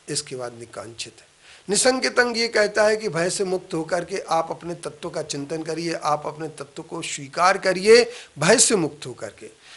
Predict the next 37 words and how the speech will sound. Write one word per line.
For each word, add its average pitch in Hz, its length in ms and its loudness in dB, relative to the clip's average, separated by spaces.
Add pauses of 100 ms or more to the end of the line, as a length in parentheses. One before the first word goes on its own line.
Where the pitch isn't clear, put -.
(140)
क्योंकि 226 320 0
भय 170 300 4
जो 294 140 2
होता 226 300 4
है 233 140 2
आदमी 175 340 2
को 185 120 -6
अस्थिर - 440 -6
कर 143 220 -4
देता 135 340 -6
है, 131 160 -8 (280)
आदमी 180 320 2
की 226 100 -6
सोच 233 280 -2
को 247 120 -2
अस्थिर - 420 -2
कर 170 200 -2
देता 165 300 -4
है। 156 160 -4 (280)
कभी 170 280 -2
वह 165 380 0 (280)
अपनी 190 320 0
भाषा 151 600 -4
स्पष्ट 165 460 -10
रूप 143 240 -10
से 139 180 -10
नहीं 143 240 -8
बोल 135 200 -8 (120)
पाता 139 300 -4
है 208 420 4 (200)
जो 135 120 -6
डरता 127 420 -10
है, 113 240 -14 (240)
इसलिए 190 360 0
वह 160 400 0
भयभीत 156 480 -6
व्यक्ति 147 500 -6